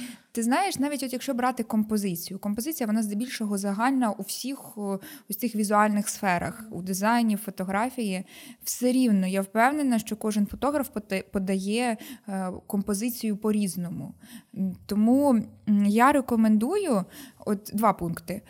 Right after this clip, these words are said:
Перше, якщо є можливість під час прогріву оцінити взагалі ось цю, ну, називаємо це так, демо-версію продукту у вигляді якихось безкоштовних лекцій.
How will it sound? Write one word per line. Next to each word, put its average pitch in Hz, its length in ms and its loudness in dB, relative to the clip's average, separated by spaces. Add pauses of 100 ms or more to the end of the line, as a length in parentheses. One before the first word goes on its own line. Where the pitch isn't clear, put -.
(160)
Перше, 208 380 4
якщо 208 300 -2
є 359 120 2
можливість 240 480 2
під - 140 -4
час 233 180 0
прогріву 214 500 2
оцінити 214 720 2 (120)
взагалі 254 720 0 (280)
ось - 240 0
цю, 247 220 -6
ну, 240 60 2
називаємо 214 300 2
це 214 60 -4
так, 202 140 -6
демо-версію 190 1000 2
продукту 302 840 -4
у 262 120 -6
вигляді 240 360 -2
якихось 240 420 -4
безкоштовних 226 720 2
лекцій. 226 580 2